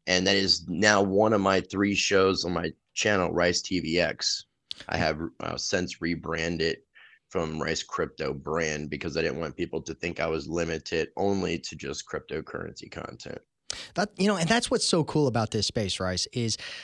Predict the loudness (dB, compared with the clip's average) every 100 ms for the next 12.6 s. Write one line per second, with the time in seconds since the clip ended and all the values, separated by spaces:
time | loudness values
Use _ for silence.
0 | -4 0 2 4 4 4 2 2 2 2
1 | 2 2 4 4 2 0 0 0 -2 -2
2 | -2 -4 -4 -2 -2 0 0 2 2 2
3 | 2 2 2 0 0 -2 -2 -4 -2 -2
4 | 0 0 0 -2 -2 0 0 0 0 0
5 | 0 -2 -4 -2 -2 -2 0 2 4 2
6 | -2 -6 -6 -2 0 2 2 -2 0 0
7 | 0 -2 -2 -2 -4 -4 0 0 2 0
8 | 0 -2 -4 -4 0 2 0 -2 -10 -14
9 | -6 0 4 4 4 2 0 -4 -12 -8
10 | -4 -2 -2 -4 -6 -2 0 0 0 0
11 | 0 0 2 2 0 0 0 0 0 -2
12 | -2 -2 -2 0 0 -2